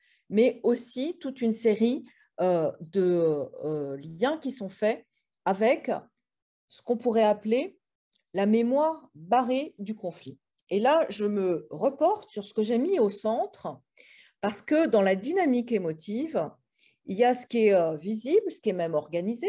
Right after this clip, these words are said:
hein, des fêtes commémoratives pour le vingt juin, des choses qui sont énoncées,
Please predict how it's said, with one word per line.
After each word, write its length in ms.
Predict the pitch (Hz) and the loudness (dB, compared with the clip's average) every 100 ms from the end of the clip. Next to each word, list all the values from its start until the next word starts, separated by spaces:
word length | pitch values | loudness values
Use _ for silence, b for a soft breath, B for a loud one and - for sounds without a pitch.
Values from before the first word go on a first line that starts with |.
| 427 | -2
hein, 140 | 240 | -2
des 100 | 180 | -6
fêtes 240 | 156 185 180 | -6 -8 -6
commémoratives 720 | 170 151 151 151 156 175 - | -6 -4 -4 -4 -8 -18 -8
pour 140 | 151 | -4
le 80 | 143 | -4
vingt 180 | 160 170 | -4 -6
juin, 400 | 180 240 349 359 B B 220 - | -2 -2 -2 -6 B B -20 -8
des 220 | 151 202 | 0 0
choses 280 | 208 247 240 | 2 -2 -4
qui 100 | 196 | -8
sont 300 | - 180 - | -4 -6 2
énoncées, 640 | 233 247 262 262 311 349 | 4 4 4 0 -2 -2